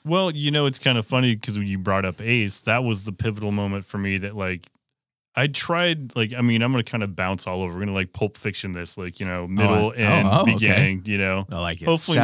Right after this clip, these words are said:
Speaker 1: not
Speaker 2: out to
Speaker 1: that,
Speaker 2: Pulp Fiction. I like
Speaker 1: hopefully
Speaker 2: that.
Speaker 1: not that dark, but, uh,
Speaker 3: <laughs> It, it
Speaker 1: yeah.
Speaker 3: might. Yeah.
Speaker 1: Yeah, there's some dark moments, that's for sure.
Speaker 2: Dude,
Speaker 3: Sure.
Speaker 2: yeah.
Speaker 1: Um,
Speaker 2: the, the basement scene, very
Speaker 1: <laughs> oh,
Speaker 2: dark.
Speaker 1: dude.
Speaker 2: That's my, that,
Speaker 1: I'll
Speaker 2: oh.
Speaker 1: say, I'm gonna go off on a tangent real quick. So you remember the Second Chance,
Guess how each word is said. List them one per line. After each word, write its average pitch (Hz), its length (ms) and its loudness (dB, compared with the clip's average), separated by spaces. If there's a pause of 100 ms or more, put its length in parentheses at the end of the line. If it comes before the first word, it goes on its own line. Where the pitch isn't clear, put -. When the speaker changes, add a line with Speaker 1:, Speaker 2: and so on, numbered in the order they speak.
Speaker 1:
not 135 80 8
Speaker 2:
out 127 80 2
to 117 80 0
Speaker 1:
that, 117 140 4
Speaker 2:
Pulp 127 200 4
Fiction. - 400 -2
I 127 40 6
like 123 100 4
Speaker 1:
hopefully 156 200 4
Speaker 2:
that. - 120 4
Speaker 1:
not 127 220 0
that 117 280 0
dark, 123 480 -2
but, 110 160 -4
uh, 107 180 -2 (340)
Speaker 3:
<laughs> 151 60 2 (100)
It, 131 260 0
it 131 160 4
Speaker 1:
yeah. 190 120 6
Speaker 3:
might. 123 240 2 (180)
Yeah. 95 340 2
Speaker 1:
Yeah, 190 140 0
there's 202 180 0
some 156 180 2
dark 98 300 0
moments, 92 340 -4
that's 110 240 0
for 98 100 -6
sure. 92 280 -4
Speaker 2:
Dude, 113 140 -8
Speaker 3:
Sure. 107 280 4 (140)
Speaker 2:
yeah. 117 400 4 (180)
Speaker 1:
Um, 127 360 4
Speaker 2:
the, 101 80 -8
the 120 80 4
basement 117 600 2
scene, 147 460 0
very 110 340 4
Speaker 1:
<laughs> - 40 -4
oh, - 20 -4
Speaker 2:
dark. 80 220 -4
Speaker 1:
dude. 110 460 -2 (180)
Speaker 2:
That's 120 240 4
my, 135 200 6 (420)
that, 123 260 4
Speaker 1:
I'll 117 60 4
Speaker 2:
oh. 135 40 4
Speaker 1:
say, 139 220 4
I'm 135 100 4
gonna 160 140 4
go 151 140 4
off 143 180 2
on 143 60 2
a 120 80 4
tangent 120 380 2
real 95 120 -2
quick. 98 240 -2
So - 120 0
you 117 60 4
remember 143 300 4
the 131 100 2
Second 117 460 2
Chance, 101 440 0